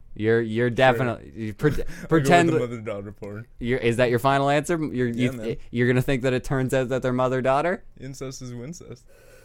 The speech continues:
Speaker 1: <laughs> You're so high. I love it. <laughs> So, uh, I'm gonna tell you that you are correct, but it gets even worse than that.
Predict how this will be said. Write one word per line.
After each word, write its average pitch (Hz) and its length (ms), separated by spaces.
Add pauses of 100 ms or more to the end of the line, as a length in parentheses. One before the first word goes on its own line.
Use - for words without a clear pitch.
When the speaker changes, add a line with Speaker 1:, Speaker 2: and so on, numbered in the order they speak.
(420)
Speaker 1:
<laughs> - 1040
You're - 140
so - 320
high. 104 260
I 107 80
love 104 280
it. - 120 (720)
<laughs> - 40
So, 147 380 (540)
uh, 127 260
I'm 147 120
gonna 196 100
tell 196 240
you 139 260
that 123 100
you 135 180
are 185 120
correct, 175 560 (560)
but 151 300
it 151 140
gets 202 240
even 302 240
worse 262 260
than 226 180
that. 226 380